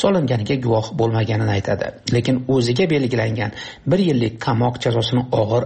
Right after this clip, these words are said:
jazo deb hisoblaydi. Insoniylikdan kelib chiqib gapirsak, oddiy yolg'on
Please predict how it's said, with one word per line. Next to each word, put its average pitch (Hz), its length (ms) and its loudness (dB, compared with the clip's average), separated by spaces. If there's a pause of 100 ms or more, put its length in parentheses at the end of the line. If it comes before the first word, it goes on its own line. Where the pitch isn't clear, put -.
(220)
jazo 113 320 2
deb 104 220 -2
hisoblaydi. 107 580 0 (320)
Insoniylikdan 139 800 2
kelib 120 180 0
chiqib - 320 -2
gapirsak, 135 540 0 (460)
oddiy 175 280 2
yolg'on 151 320 2